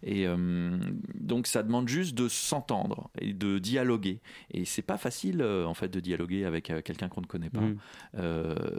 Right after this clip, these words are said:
Speaker 1: ça peut mener à des, des confusions totales. Euh, dans le pire des cas, en fait, ça mène, euh, au conflit et à, on, à même, euh,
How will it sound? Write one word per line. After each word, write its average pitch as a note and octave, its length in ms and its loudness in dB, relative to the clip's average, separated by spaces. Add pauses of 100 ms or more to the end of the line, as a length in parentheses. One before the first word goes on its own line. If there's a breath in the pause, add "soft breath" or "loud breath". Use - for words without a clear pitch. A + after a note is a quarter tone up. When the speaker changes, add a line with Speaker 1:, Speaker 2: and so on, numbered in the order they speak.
Speaker 1:
ça - 180 -2
peut G#2+ 200 -2
mener G2+ 380 2
à G2 120 2
des, F2 320 0
des F2 100 -4
confusions G2+ 540 -2
totales. A#2 840 2 (400 loud breath)
Euh, G1+ 680 -2
dans G#2 160 2
le G2+ 60 2
pire C3+ 220 2
des G#2 120 2
cas, F3 320 4
en G#2+ 100 2
fait, - 240 0
ça - 200 0
mène, A2 260 2
euh, F2+ 120 2
au F2+ 140 2
conflit C3 540 -2
et D#2+ 180 0
à, D#2 360 -4
on, - 400 -4
à - 60 -4
même, F#2+ 260 -2
euh, - 100 -4